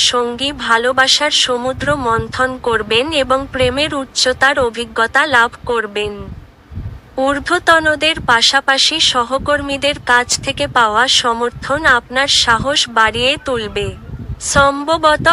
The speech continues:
কোন দূরের জায়গা থেকে সন্ধ্যার শেষভাগে সুখবর আসতে পারে। আপনার বিবাহ এই দিনে একটি সুন্দর মোড় নেবে। আপনার ভাগ্যবান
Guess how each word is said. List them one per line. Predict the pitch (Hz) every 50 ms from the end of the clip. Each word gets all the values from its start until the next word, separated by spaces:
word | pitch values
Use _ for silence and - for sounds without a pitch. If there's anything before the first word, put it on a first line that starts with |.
| 349 -
কোন | - 302 277 269 285 311 349 330 285
দূরের | 269 269 254 233 226 214 202 190 185 - - - - - - - 247
জায়গা | 233 247 254 262 262 269 269 277 320 339 349
থেকে | 339 - 330 320 - 330 349 330 -
সন্ধ্যার | - 277 269 269 269 262 262 277 285 311 302 -
শেষভাগে | - - 269 262 254 254 - - - 247 247 247 277 302 339
সুখবর | - - - 277 262 - - 254 262 254 285 311 339 339
আসতে | 285 254 233 - - - - 285 285
পারে। | - 254 220 214 202 202 196 190 185 - - - - - - - - -
আপনার | 254 262 269 - - 302 320 339 359 359
বিবাহ | 294 269 269 262 254 254 262 - - 294 311 320 302
এই | 269 269 269 262 247
দিনে | 240 240 240 226 240 247 302 349 339 302
একটি | 277 - - 311 311
সুন্দর | 294 - - 277 277 277 269 269 269 302 320 320
মোড় | 294 262 247 247 247 277 285 269
নেবে। | 247 226 220 208 - 208 202 196 190 185 - - - - - - - - 254
আপনার | 262 262 269 - 285 302 330 359 370 370
ভাগ্যবান | 302 277 269 254 254 247 240 247 - 277 285 269 269 285 311